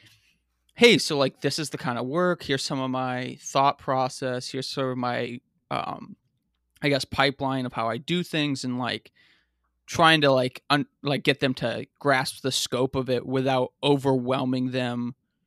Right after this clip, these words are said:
with, like, technical jargon. And, um, and I've had, like, some success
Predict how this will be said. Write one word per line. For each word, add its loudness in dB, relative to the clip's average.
with, 2
like, 0
technical -4
jargon. 0
And, 2
um, -4
and 6
I've 10
had, 6
like, 4
some 0
success -2